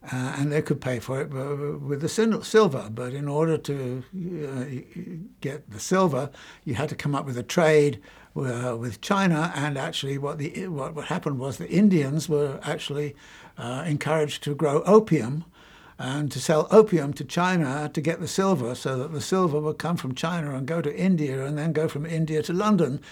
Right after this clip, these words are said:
so that, uh, that was the way in which this, uh, this, this, this question was, uh, was resolved in the middle of the nineteenth century.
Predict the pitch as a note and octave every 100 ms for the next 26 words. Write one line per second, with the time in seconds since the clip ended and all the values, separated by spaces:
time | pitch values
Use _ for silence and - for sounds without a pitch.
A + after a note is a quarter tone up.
0 | - - - D#3 C#3+ C#3 - C#3 C3+ C#3
1 | C3+ C3 C3+ F3 C3 C3+ B2+ B2 A#2+ B2
2 | - - A#2 - B2 B2+ - C#3 B2+ A#2+
3 | - D3+ C3 - C#3+ - - B2+ - A#2+
4 | B2 A2 - - - - - - A#2+ A#2+
5 | A#2+ A#2+ B2 A2 B2 A#2 F#3 F3+ D#3+ D#3
6 | D3 C#3 C#3 C3 C3+ A#2+ C3+ B2+ A#2+ A#2
7 | A#2 B2+ - G#3+ G#3+ B2+ G#2+